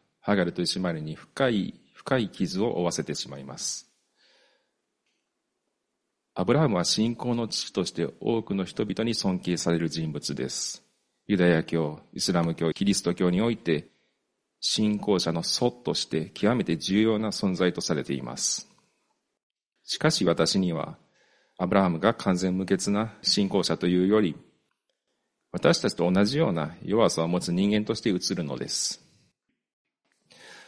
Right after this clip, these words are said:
アブラハムの生涯を振り返れば、いくつもの過ちが目に留まります。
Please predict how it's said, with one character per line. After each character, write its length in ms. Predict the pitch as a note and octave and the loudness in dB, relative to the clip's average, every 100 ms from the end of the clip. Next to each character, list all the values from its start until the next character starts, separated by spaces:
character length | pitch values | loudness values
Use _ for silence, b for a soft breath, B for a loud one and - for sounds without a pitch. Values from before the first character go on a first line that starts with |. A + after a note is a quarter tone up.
| B | B
ア 80 | G#2 | 2
ブ 80 | G2+ | 8
ラ 80 | G#2 | 8
ハ 80 | G2+ | 8
ム 80 | F#2 | 6
の 80 | |
生 260 | F2+ - A2+ | 6 8 8
涯 120 | G2 | 10
を 80 | F2+ | 8
振 80 | E2 | 6
り 140 | F#2 | 4
返 180 | F#2 G#2 | 8 8
れ 120 | E2 | 8
ば、 260 | D#2 C#2+ C2+ - - | 4 0 -4 -12 -10
い 100 | - | -6
く 80 | |
つ 140 | - C#3 | -2 2
も 100 | C#3 | 2
の 140 | - | 4
過 340 | F#2+ F#2 F#2 E2+ | 4 4 2 2
ち 100 | A2 | 0
が 140 | F#2 | 2
目 140 | F#2 | 2
に 100 | F#2 | -2
留 180 | D#2 D2+ | -4 -8
ま 80 | D2+ | -8
り 140 | D#2 | -8
ま 140 | D2+ D2 | -8 -6
す。 340 | - - - | -6 -6 -10